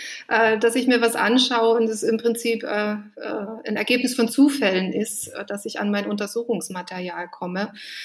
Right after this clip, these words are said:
Ähm, aber ich würd sagen, der eher typische Fall ist, dass ich mich für bestimmte Themen interessiere und dann natürlich mit so einem Suchblick durch die Gegend laufe, was es für Materialien gibt, ähm, die mir helfen, dieses Thema zu erschließen.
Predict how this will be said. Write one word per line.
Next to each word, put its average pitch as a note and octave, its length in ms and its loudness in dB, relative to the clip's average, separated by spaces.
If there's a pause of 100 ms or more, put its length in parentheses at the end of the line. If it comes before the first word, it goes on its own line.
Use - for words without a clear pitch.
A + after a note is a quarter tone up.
(300)
Ähm, A3 420 6
aber A3+ 160 4
ich A#3 140 4
würd B3+ 140 2
sagen, A#3+ 760 2 (100)
der G#3+ 200 4
eher A3+ 200 6
typische C#4 460 4
Fall A#3 240 0
ist, A3+ 260 2
dass A3+ 140 -2
ich A3+ 100 -6
mich A3+ 180 -4
für A3+ 100 -2
bestimmte G#3+ 440 -2
Themen A3 400 0
interessiere F#3+ 800 -6
und F#3+ 220 -6
dann F#3 120 -6
natürlich G3+ 480 -6
mit G#3 100 -6
so G#3 80 -6
einem G3+ 200 0
Suchblick F3 720 -4 (380)
durch G#3 220 -2
die G#3 100 -4
Gegend F#3+ 380 -2
laufe, E3+ 480 -6
was F#3 180 -2
es - 140 -6
für G3+ 100 -4
Materialien F#3+ 840 -6
gibt, - 440 -12
ähm, F3+ 320 -8
die G3 160 -6
mir F#3+ 140 -2
helfen, F#3 640 2
dieses F#3 320 -8
Thema G3 400 -4
zu E3+ 140 -6
erschließen. - 800 -8